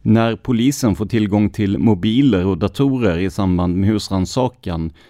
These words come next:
ser man att familjen inte bara dokumenterat de lyckliga stunderna, utan även det som tycks vara rena övergrepp. Så här beskriver polisen de filmer som hittades från förundersökningsprotokollet.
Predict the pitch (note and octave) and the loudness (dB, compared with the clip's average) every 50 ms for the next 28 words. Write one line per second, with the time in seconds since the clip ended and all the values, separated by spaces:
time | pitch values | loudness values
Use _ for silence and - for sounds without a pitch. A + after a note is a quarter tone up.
0 | _ _ _ - - G#2+ G2 F#2+ F#2+ G2 G2+ G2 F#2+ - - G#2+ G2 F#2 F2 F2 | _ _ _ -4 -2 0 2 2 2 2 2 0 -2 -2 0 0 2 2 2 2
1 | G2 G2 G2 G2 F#2+ F2+ F#2+ - F#2+ F#2 E2+ E2+ G#2+ G#2 G2 G2+ A#2+ - A#2+ G#2 | 2 2 4 2 2 0 -2 -2 -4 -2 0 0 0 0 0 0 -2 -2 -4 -6
2 | - - G2 F#2+ E2 - G2 F2 E2+ E2+ F2 - _ _ _ - G#2 F#2 F#2 G2 | -4 -2 -2 -2 -2 -2 -2 -2 -2 -2 -4 -6 _ _ _ -4 -2 0 0 0
3 | G#2 - - - A#2 A#2 A#2+ B2 - - - G2 F2 E2+ D#2+ D#2+ D#2+ D#2+ E2 E2 | -2 -4 -4 -4 -2 0 0 0 0 -2 -2 -2 0 0 0 -2 -2 -4 -4 -6
4 | - _ _ _ _ _ _ _ _ _ _ - G2+ F2 - A2 G2 F#2 F2+ F#2 | -10 _ _ _ _ _ _ _ _ _ _ -6 -4 -2 0 0 2 2 2 2
5 | A2+ A#2 G#2 E2 F#2+ F#2 F#2 F#2 F#2 E2+ - - - A#2+ A2 - C#3+ C#3 - - | 2 2 2 2 2 2 2 0 -2 -6 -6 -4 -2 -2 0 0 -2 -2 -2 -2
6 | - C#3 B2 F2+ F#2+ G2 F#2 F#2 G#2 G2 F2 E2 E2 E2+ F2+ - - G#2 G2+ F2 | -2 0 0 0 0 -2 -2 -2 0 0 0 0 -2 -2 -4 -4 -2 -2 -2 0
7 | D2 E2+ F2 D2 G2 G2 F#2+ - - _ - - - _ - - - - - - | -2 -4 -4 -4 -4 -6 -6 -8 -12 _ -20 -20 -20 _ -20 -20 -20 -20 -20 -20
8 | _ _ _ _ _ _ _ _ _ _ _ _ _ _ - - B2 B2 D3 D3+ | _ _ _ _ _ _ _ _ _ _ _ _ _ _ 0 2 2 4 2 2
9 | C#3+ A#2 F#2+ F2 F#2 G2 - - A2 F#2+ E2 F#2+ F#2 - - A2+ G#2+ G#2+ A2 A2 | 0 -2 -4 -4 -6 -6 -4 -2 -2 -2 0 -2 -4 -2 -2 0 2 2 0 -2
10 | - - G2 F2 F2 F2 D#2+ F#2 F2+ F2 E2+ D#2+ - G#2 G2 E2 E2+ F2 E2+ E2+ | -2 -2 0 0 0 0 0 0 0 0 -2 -2 -2 -4 -2 -2 -2 -2 -2 -4
11 | E2 - - G2+ F#2 E2+ G#2+ A2 - _ - - C3 A#2 G2 E2 D#2+ - - - | -4 -6 -4 -2 0 0 0 -2 -4 _ -6 -4 -2 -2 -2 -4 -6 -8 -12 -14
12 | - - F#2 F2+ F2 E2+ D#2+ - - G#2+ F2+ F2 F2 F2 E2 E2 D#2 - F2+ E2 | -8 -4 -2 0 0 -2 -2 -4 -2 -2 0 0 0 -2 -2 -4 -4 -4 -4 -4
13 | D2+ - F#2 F2+ E2 - - - - F#2 - - G2 - - B2 B2+ A2+ D2+ D#2 | -4 -4 -4 -4 -4 -6 -8 -8 -8 -8 -8 -8 -8 -4 -2 -2 -2 -2 -2 -6
14 | D2+ - _ - - _ | -8 -10 _ -20 -20 _